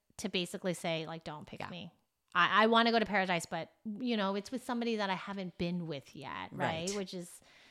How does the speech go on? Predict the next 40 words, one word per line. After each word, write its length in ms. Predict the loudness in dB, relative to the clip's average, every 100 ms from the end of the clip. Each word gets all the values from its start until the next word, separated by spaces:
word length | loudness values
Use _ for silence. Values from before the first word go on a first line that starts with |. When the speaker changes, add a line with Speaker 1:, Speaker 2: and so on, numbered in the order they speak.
| -20 _ _ _ _
Speaker 1:
her 200 | 0 2
trying 260 | 2 0 -2
so 400 | -4 0 2 2
hard 380 | 0 -2 -4
not 260 | -8 -10 -10
to 180 | -12 -12
say, 400 | -10 -8 -8 -8
"It's 160 | -12 -12
not 240 | -12 -12
you." 540 | -10 -8 -6 -4 -4 -8 -18 -20 -20 _ -20
So, 140 | 6 10
I 260 | 10 10
mean, 160 | 6 4
if 60 | 4
he's 160 | 2
a 40 | 4
good 160 | 4
real 200 | 8 10 10
estate 220 | 10 6
agent, 480 | 4 2 0 0 -6 _ _ _ _ _ _ -10
he'll 220 | 0 0
pick 240 | 2 2
up 180 | 4 2
on 180 | 0 -6
this. 380 | -6 -6 -6 -8 -12 -10
<laughs> 60 | -10 -8 -10 -10 -18 -20 _ _ _ -4 0 4
If 80 | 6
he's 120 | 6
a 40 |
bad 240 | 8 10 10
<laughs> 60 | 8
real 180 | 8 6
estate 300 | 6 2 2
agent, 440 | 0 -2 -4 -4 -6
he'd 80 | -2
be 60 | 4
like, 100 | 8
"Oh, 100 | 8 8 0
picking 220 | 2 4
you 120 | 6